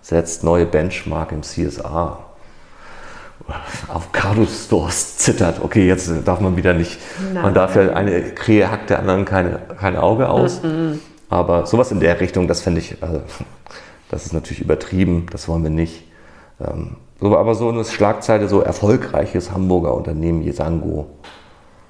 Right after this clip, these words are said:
Speaker 1: pflanzt hundert, hundert Millionensten Baum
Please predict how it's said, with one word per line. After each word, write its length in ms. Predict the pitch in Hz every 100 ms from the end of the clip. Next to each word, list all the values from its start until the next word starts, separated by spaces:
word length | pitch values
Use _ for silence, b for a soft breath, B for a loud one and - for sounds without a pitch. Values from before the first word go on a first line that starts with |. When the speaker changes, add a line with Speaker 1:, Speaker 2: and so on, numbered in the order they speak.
| B _
Speaker 1:
pflanzt 680 | - - 82 80 - - - - - -
hundert, 300 | 87 82 85 - -
hundert 280 | 95 92 -
Millionensten 560 | 82 85 92 85 - 82
Baum 420 | 78 80 87 95